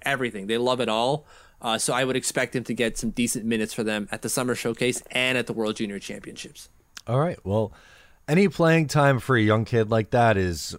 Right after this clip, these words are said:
Speaker 2: bonus. So from going to the seventh D to taking that step up to, even if he's just the sixth D man, but being a regular in the lineup, I think is, I mean, you'll take that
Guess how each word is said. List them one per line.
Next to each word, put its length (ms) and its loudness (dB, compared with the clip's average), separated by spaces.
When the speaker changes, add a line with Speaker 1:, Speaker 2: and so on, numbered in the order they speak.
Speaker 2:
bonus. 480 2
So 480 2
from 180 -2
going 280 2
to 80 -2
the 80 0
seventh 400 -2
D 200 0
to 120 -6
taking 340 -6
that 220 -4
step 260 -8
up 260 0
to, 160 -8
even 220 -2
if 100 -2
he's 240 -4
just 240 -6
the 80 -10
sixth 400 -10
D 100 -8
man, 340 -8
but 240 -6
being 220 4
a 80 6
regular 400 4
in 80 2
the 100 0
lineup, 440 -2
I 80 -6
think 240 -10
is, 340 -14
I 40 -6
mean, 200 -6
you'll 100 -2
take 280 -6
that 200 -10